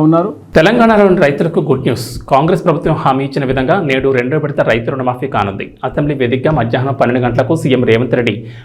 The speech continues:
Speaker 2: రెండో విడత రైతు రుణమాఫీ చేయనున్నారు. ఈ నెల పద్దెనిమిదిన తొలి విడతలో లక్ష లోపు రుణాలు మాఫీ చేసిన సంగతి తెలిసిందే. లక్ష లోపు రుణాలున్న దాదాపు పదకొండు పాయింట్ ఐదు సున్నా లక్షల మంది రైతుల ఖాతాల్లోకి ఆరు వేల కోట్లకు పైగా నిధులు జమ చేశారు. జూలై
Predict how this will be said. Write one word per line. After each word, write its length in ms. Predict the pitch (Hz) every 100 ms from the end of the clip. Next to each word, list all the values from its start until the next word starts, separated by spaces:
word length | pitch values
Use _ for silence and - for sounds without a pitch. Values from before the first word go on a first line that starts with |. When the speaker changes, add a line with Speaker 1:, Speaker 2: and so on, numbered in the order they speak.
| - 151
Speaker 2:
రెండో 200 | 147 190 175
విడత 160 | 160 135
రైతు 200 | 120 160
రుణమాఫీ 340 | 143 127 - 131
చేయనున్నారు. 380 | 117 107 104 101 - -
ఈ 60 | 123
నెల 120 | 123 123
పద్దెనిమిదిన 360 | 117 127 135 156
తొలి 140 | 127 123
విడతలో 260 | 131 135 135 113
లక్ష 160 | - 143
లోపు 180 | 139 135
రుణాలు 240 | 123 123 123
మాఫీ 200 | 117 131
చేసిన 220 | 135 - 131
సంగతి 240 | 139 139 -
తెలిసిందే. 320 | 113 120 110 - - - - - -
లక్ష 160 | 127 - 190
లోపు 140 | 190 170
రుణాలున్న 340 | 143 143 143 127
దాదాపు 360 | 127 143 143 113 -
పదకొండు 340 | 127 135 156 147
పాయింట్ 160 | 143 131 120
ఐదు 120 | 135
సున్నా 160 | 143 123 117
లక్షల 240 | 117 135
మంది 160 | 131 123
రైతుల 240 | 117 131 120
ఖాతాల్లోకి 500 | 113 120 117 127 104 - - 110
ఆరు 120 | 147 139
వేల 100 | 151
కోట్లకు 280 | 135 - 123
పైగా 200 | 120 123 117
నిధులు 220 | 117 135
జమ 160 | 113 104 117
చేశారు. 320 | - 120 - - - - _ 160
జూలై 220 | 143